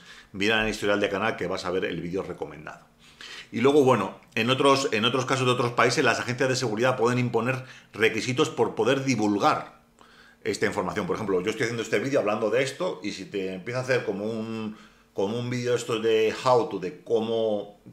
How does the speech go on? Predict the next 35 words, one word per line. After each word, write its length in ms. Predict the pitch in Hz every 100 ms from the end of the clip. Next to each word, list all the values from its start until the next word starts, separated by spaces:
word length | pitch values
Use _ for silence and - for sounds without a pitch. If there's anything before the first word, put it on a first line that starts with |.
| -
paso 260 | 113 120
a 80 | 98
paso 240 | - -
encriptar 380 | 92 87 87 113
la 60 | 123
información, 720 | 123 104 95 - 107 107 90 - - -
meter 360 | 98 98 98 117
la 200 | 123 113
clave, 380 | 110 107 98 90
darle 240 | 110 120
al 100 | 110
enter, 320 | 104 104 98
tal, 140 | 90 113
si 80 | 92
empieza 160 | 113
a 40 | 120
hacer 120 | 131
un 100 | 127
paso 200 | 127 120
a 40 |
paso 140 | 110 104
sobre 300 | 107 98 117
eso, 180 | 139
puede 200 | - 131
ser 180 | 135 127
en 100 | 107
algunos 300 | 98 113 127
países 520 | - 110 120 147 135 -
un 220 | 127 131
delito 480 | 120 131 135 147 -
punible 480 | 107 110 143 156
con 160 | 156 127
encarcelamiento, 760 | 135 131 113 113 98 101 90 98
una 240 | 101 120
multa 580 | 107 143 135 175 180 -